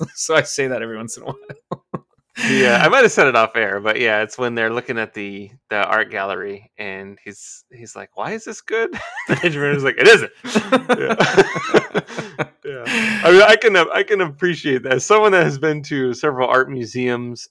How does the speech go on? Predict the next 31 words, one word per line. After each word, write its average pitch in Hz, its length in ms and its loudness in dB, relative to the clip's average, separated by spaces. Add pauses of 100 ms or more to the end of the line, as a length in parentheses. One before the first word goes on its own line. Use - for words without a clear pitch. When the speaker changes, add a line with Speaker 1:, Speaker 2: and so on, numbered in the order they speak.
Speaker 2:
and, 101 360 -10
and, 101 320 -18 (520)
and 113 220 -8
went 180 240 0 (140)
to, 156 640 -2 (280)
uh, - 340 -12 (100)
the, 135 340 -2
the 123 140 -8
Louvre, 131 420 0
for 120 160 -8
crying 110 340 -4
out 104 200 -2
loud, 101 360 -4 (680)
I 117 140 -6
was 120 180 -8
like, 98 220 -6 (100)
"Why 123 280 -8
is 190 100 -12
this 190 160 -16
here?" 190 220 -8
<laughs> - 360 0
Like, 139 140 -4
a-, 175 220 2
after 180 240 4
five 202 260 6
minutes, 185 320 0
I 147 100 0
was 135 100 -2
like, 123 160 -4
"Let's 139 240 -8
go." 107 220 -8